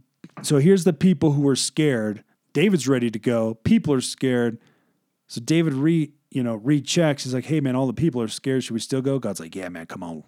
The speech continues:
Come on, let's go." And so David leads these people who are scared into this victory. And it's like all these things are just, they're preparing him. They're, they're opportunities, they're leadership opportunities, right? It's like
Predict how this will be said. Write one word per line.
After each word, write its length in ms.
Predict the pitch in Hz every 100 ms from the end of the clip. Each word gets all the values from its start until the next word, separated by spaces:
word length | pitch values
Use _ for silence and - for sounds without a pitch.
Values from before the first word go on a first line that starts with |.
| _
Come 200 | - -
on, 140 | 87 -
let's 200 | 101 95
go." 240 | 110 95 - - - - - - -
And 120 | - 147
so 120 | 151
David 380 | 127 151 151 127
leads 440 | 120 156 175 120
these 180 | 131 120
people 280 | 170 143 104
who 140 | 123
are 60 | 117
scared 560 | - - 165 143 117 -
into 320 | 135 135 131
this 220 | 98 98
victory. 680 | 92 104 143 143 - - - _ _ _ _
And 80 | 180
it's 140 | -
like 160 | 190 151
all 220 | 147 190
these 220 | 208 160
things 400 | - 175 165 123
are 100 | 117
just, 400 | 107 - 147 131
they're 160 | 143 135
preparing 880 | - 117 104 - 151 185 202 170 139
him. 340 | 110 90 90
They're, 240 | 139 135 - -
they're 200 | 127 135
opportunities, 1300 | 175 185 165 123 - 170 180 151 123 113 110 - - _ _ _ _ _ _ _ _ _ _ _ _ -
they're 120 | 143
leadership 520 | 147 208 151 127 107
opportunities, 720 | 104 98 - 110 101 101 98
right? 180 | 139 156
It's 160 | 143
like 320 | 135 127 -